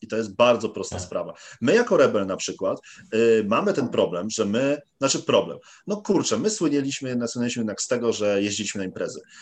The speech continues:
Speaker 1: Byliśmy na konwentach, na imprezach z piwem, wszędzie, gdzie to jest możliwe. Mieliśmy sto, a tam chyba pięćdziesiąt ileś imprez
Speaker 2: Bardzo
Speaker 1: w zeszłym
Speaker 2: dużo
Speaker 1: roku.
Speaker 2: takiej właśnie sprzedaży bezpośredniej, prezentacji bezpośredniej.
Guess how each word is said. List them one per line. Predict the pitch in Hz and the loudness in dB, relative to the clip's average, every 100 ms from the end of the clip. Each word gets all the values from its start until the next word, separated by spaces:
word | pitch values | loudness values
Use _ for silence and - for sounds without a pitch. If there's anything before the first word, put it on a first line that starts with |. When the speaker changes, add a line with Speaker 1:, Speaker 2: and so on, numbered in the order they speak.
| - | -8
Speaker 1:
Byliśmy | 127 120 110 | -4 -2 -2
na | 98 | -4
konwentach, | 104 107 147 143 135 123 - | -4 2 2 4 2 2 2
na | 98 | -4
imprezach | 98 - 151 131 - | -2 2 4 4 0
z | - | -4
piwem, | 135 123 117 | -2 0 0
wszędzie, | 113 - 127 107 | 0 0 2 0
gdzie | 101 101 | -4 -6
to | |
jest | 104 101 | -8 -8
możliwe. | 95 92 85 - - - | -8 -8 -10 -12 -8 -2
Mieliśmy | 123 127 | 0 0
sto, | - - 208 | 0 6 6
a | 160 | 6
tam | 139 | 4
chyba | 139 120 | 2 0
pięćdziesiąt | 139 131 143 120 | 0 -2 -2 -4
ileś | 110 104 - | -4 -6 -6
imprez | 135 117 107 120 | -6 -2 0 2
Speaker 2:
Bardzo | 117 110 107 | 0 -2 -2
Speaker 1:
w | |
zeszłym | 113 | 0
Speaker 2:
dużo | 107 101 | 0 2
Speaker 1:
roku. | 117 | 0
Speaker 2:
takiej | 113 | -2
właśnie | 98 101 - | -4 -4 -6
sprzedaży | - - 104 98 95 | -10 -6 -4 -4 -6
bezpośredniej, | 92 - 101 104 95 95 95 | -10 -10 -12 -8 -8 -8 -8
prezentacji | 95 95 95 - 87 | -8 -6 -8 -10 -12
bezpośredniej. | 87 - - - 85 85 80 | -16 -18 -20 -18 -16 -16 -20